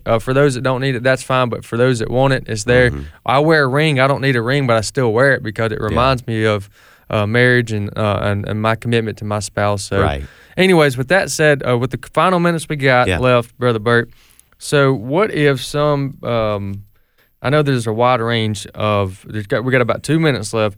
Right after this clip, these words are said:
Speaker 1: You got people that are going through difficulties, okay? And it could be a wide range. It could just be, you know, they, they feel like they're not appreciated, or all the way to,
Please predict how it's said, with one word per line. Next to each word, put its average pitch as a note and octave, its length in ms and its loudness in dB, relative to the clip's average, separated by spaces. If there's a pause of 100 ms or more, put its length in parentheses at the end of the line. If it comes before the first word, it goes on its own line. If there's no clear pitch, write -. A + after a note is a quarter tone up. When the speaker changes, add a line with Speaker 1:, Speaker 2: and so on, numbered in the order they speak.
(140)
Speaker 1:
You C3 160 0
got F3 260 2
people E3 360 -2
that A#2+ 120 0
are A#2 80 0
going C3 440 0
through B2 300 -4
difficulties, G2 1000 -6 (120)
okay? A2+ 320 0
And A2+ 80 -2
it A2+ 120 -2
could A#2+ 100 -4
be B2 80 -2
a A#2+ 80 0
wide C3+ 300 2
range. G2+ 320 -4
It G#2 100 -8
could G#2+ 140 -6
just A2+ 220 -6
be, A#2 280 -2 (400)
you A2 120 -6
know, G#2+ 140 0
they, A2+ 180 4
they A#2 260 0
feel C3+ 340 0
like B2 200 2
they're A#2 120 -4
not B2 180 2
appreciated, B2+ 720 0
or B2 340 2
all B2 240 2
the B2+ 80 -2
way B2 200 0
to, A#2 500 -4